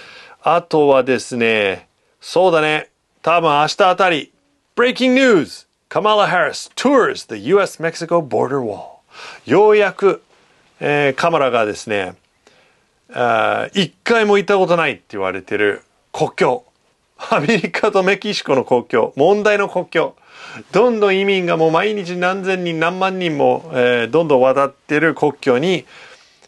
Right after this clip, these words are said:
えー、もう行ったんですかね。アメリカの時間でもう行ってると思うんですけど、明日あたりこれをチェックしたいと思ってます。あー、あと、昨日ね、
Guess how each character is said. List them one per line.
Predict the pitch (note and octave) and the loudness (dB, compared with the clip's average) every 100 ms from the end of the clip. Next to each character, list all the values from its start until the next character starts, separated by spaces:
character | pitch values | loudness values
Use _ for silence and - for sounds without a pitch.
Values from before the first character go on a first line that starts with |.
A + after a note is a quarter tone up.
| _ | _
え | G#2 G#2 G2+ - - _ | -14 -12 -14 -14 -18 _
ー、 | F3+ | 0
も | F3 | 0
う | |
行 | C#3 | 0
っ | |
た | - C4 | -2 -2
ん | |
で | A#3 | -2
す | - | -2
か | B2+ | -2
ね。 | C3+ C#3+ | -2 -4
ア | C#3 | -6
メ | D3+ | -6
リ | D#3 | -4
カ | D#3+ | -2
の | D#3 | -2
時 | D3+ | -2
間 | E3 | -4
で | D3 | -2
も | D#3 | 0
う | |
行 | D#3 | 0
っ | C#3 | 0
て | D#3 | -2
る | |
と | C#3 | 0
思 | A2 | -4
う | |
ん | |
で | G2+ | -2
す | |
け | A#2 | -2
ど、 | A2+ | 0
明 | C3+ | -2
日 | - C#3+ | -2 -2
あ | C#3 | 0
た | B2+ | -2
り | G2 | -2
こ | A2 | -4
れ | G2+ | -2
を | G2 | -4
チ | - A2 | -4 -8
ェ | |
ッ | - | -8
ク | - | -14
し | - | -10
た | - F2+ | -6 -6
い | |
と | E2+ - - _ _ - - - _ | -6 -12 -12 _ _ -20 -20 -20 _
思 | B2 A2 G#2+ | -8 0 0
っ | |
て | - - G2+ | -2 -6 -2
ま | C#3+ | -2
す。 | C#3+ - - - _ _ _ _ _ _ _ _ _ _ _ _ _ _ _ - | -2 -8 -18 -20 _ _ _ _ _ _ _ _ _ _ _ _ _ _ _ -2
あ | A#2 A#2+ A2+ | 2 2 2
ー、 | |
あ | A#2 | 0
と、 | C3 A2 A2 _ _ _ - _ - | 0 -2 -2 _ _ _ -20 _ -8
昨 | - F#3+ | -2 2
日 | C4 C#4 F3+ | 4 4 2
ね、 | D#3 C#3+ G2+ | 0 0 -4